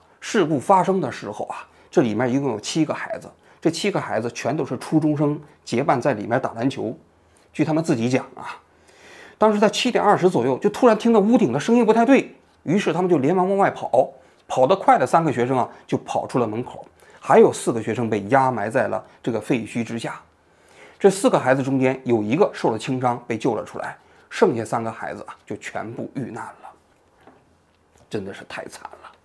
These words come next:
不过想一想啊，不幸中间的万幸啊，是这个事件中间坍塌的部分是集中在体育场馆。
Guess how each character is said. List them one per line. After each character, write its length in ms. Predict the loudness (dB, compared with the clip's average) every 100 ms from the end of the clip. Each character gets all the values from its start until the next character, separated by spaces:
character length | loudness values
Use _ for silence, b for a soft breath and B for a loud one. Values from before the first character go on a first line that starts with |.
| _ _ _ b b b b b b b b b b b b b
不 80 | 0
过 140 | 0
想 260 | 2 0 -2
一 40 |
想 140 | -4 -6
啊， 280 | -10 -14 -10
不 140 | -2 -2
幸 200 | 0 -2
中 140 | -2
间 100 | -2
的 100 | -2
万 280 | 0 0 -2
幸 240 | -8 -10 -10
啊， 140 | -16 -18 _ _ _ -14
是 240 | -4 0
这 120 | 2
个 160 | 0 0
事 160 | -4
件 200 | 0 0
中 120 | 0 -4
间 160 | -4
坍 260 | -4 -4 -4
塌 160 | -2 -2
的 100 | -2
部 160 | -4
分 140 | -4 -8
是 120 | -8
集 160 | -6
中 160 | -4 -4
在 120 | -4
体 160 | -6 -8
育 100 | -8
场 260 | -8 -6
馆。 140 | -4